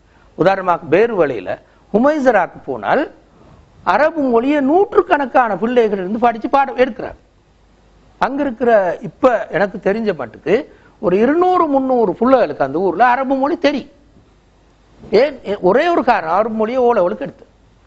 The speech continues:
கிழக்கு மாகாணத்தின் பல ஸ்கூல்கள்லையும்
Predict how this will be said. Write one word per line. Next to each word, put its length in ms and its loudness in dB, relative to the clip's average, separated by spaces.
கிழக்கு 340 2
மாகாணத்தின் 800 -2
பல 320 0
ஸ்கூல்கள்லையும் 800 0